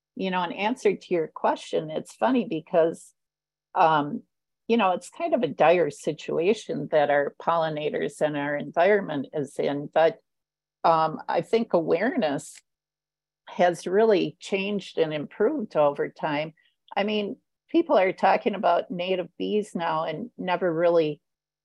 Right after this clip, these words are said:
gave them a thought years ago. So, you know, the Rusty Patch Bumblebee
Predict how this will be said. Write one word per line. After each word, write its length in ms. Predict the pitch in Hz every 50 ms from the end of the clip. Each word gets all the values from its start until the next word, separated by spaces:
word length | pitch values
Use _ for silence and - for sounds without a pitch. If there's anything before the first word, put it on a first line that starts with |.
| 190 202
gave 300 | - 185 175 185 175 175
them 200 | 160 165 156 151
a 80 | 143 143
thought 480 | - - 175 180 208 226 175 - -
years 380 | 156 151 160 175 185 185 180 -
ago. 380 | 147 123 147 139 135 131 - -
So, 680 | - - - - 165 151 151 147 147 147 147 143 143 - - - - _ -
you 140 | 185 185 190
know, 140 | 180 160 156
the 100 | 160 151
Rusty 380 | 147 151 170 170 - - 165 160
Patch 400 | 170 175 156 147 143 - - -
Bumblebee 760 | 165 170 190 208 202 175 - - 156 - 196 208 214 220